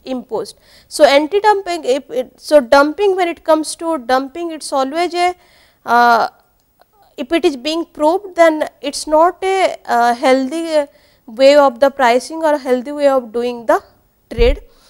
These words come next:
and that's why dumping is not legal, and if the dumping is found, generally there is a s-, the special duties provision from World Trade Organization. Then we'll take a case of, uh, Indian Railway and we'll try to analyze, because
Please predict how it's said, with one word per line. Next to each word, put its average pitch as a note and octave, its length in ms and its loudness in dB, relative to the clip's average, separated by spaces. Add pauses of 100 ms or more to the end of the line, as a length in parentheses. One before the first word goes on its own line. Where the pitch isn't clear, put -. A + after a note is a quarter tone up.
(180)
and C4 200 -2
that's C4 220 -2
why D#4+ 100 0
dumping B3+ 520 -6
is C4 160 -14
not B3+ 360 -6
legal, B3 460 -4
and B3+ 260 -10
if G#3+ 220 -18
the A#3+ 140 -4
dumping A#3+ 420 -8
is C4 140 -16
found, A#3+ 360 -10
generally A3 340 -10
there G#3+ 180 -12
is A3 120 -16
a C#4 40 -12
s-, - 200 -18 (600)
the G#3+ 240 -6
special D4+ 580 -2
duties B3+ 380 -12
provision A#3 500 -8
from C#4+ 240 -12 (220)
World A3 320 -2
Trade B3+ 180 -8
Organization. G3+ 680 -8 (1300)
Then F4 220 4
we'll G#4+ 160 4
take F#4 220 -2
a G#4+ 120 0
case D#4 440 -6
of, D#4+ 240 2
uh, A#3+ 380 2
Indian C4+ 460 0
Railway C#4 460 2
and C#4+ 100 -6
we'll C#4+ 160 -6
try C4 300 0
to - 120 -10
analyze, C#4+ 480 0
because D4 480 2